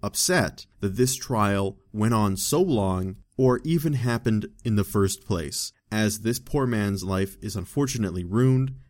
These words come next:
having lost his job, spent hundreds of thousands of dollars on his legal defense, but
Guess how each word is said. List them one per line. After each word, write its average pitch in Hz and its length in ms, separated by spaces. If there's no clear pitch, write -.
having 98 340
lost 127 320
his 107 180
job, 120 460
spent - 420
hundreds 131 340
of 101 80
thousands 98 400
of 87 80
dollars 127 420
on 104 160
his 98 180
legal 131 260
defense, 117 600
but 110 220